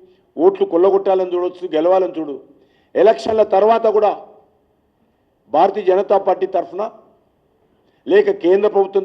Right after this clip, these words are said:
తరఫున అయినా సరే, అప్పటికి ఏమవుతుందో తెలియదు కాబట్టి, భారతీయ జనతా పార్టీ తరఫున అయితే ఖచ్చితంగా మేము తెలంగాణకి ఏమి ఇచ్చామో, రేవంత్ రెడ్డి గాడిద గుడ్డు ఎక్కడి నుంచి తెచ్చాడో,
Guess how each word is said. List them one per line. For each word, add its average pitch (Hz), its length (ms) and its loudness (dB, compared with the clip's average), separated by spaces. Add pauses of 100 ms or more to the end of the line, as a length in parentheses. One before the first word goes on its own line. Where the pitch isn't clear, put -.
తరఫున 180 220 -4
అయినా 180 300 -4
సరే, 190 180 -2 (1400)
అప్పటికి 165 320 -4
ఏమవుతుందో 170 440 -2
తెలియదు 160 200 -2
కాబట్టి, 165 300 -6 (600)
భారతీయ 202 280 2
జనతా 190 220 4
పార్టీ 175 220 0
తరఫున 165 320 -4
అయితే 202 200 -6 (160)
ఖచ్చితంగా 214 680 2 (360)
మేము 170 560 0
తెలంగాణకి 185 600 4
ఏమి 196 180 4
ఇచ్చామో, 190 380 0 (380)
రేవంత్ 208 340 4
రెడ్డి 202 200 0 (680)
గాడిద 196 320 4
గుడ్డు 202 140 2
ఎక్కడి 190 220 2
నుంచి 208 180 -8 (100)
తెచ్చాడో, 190 340 0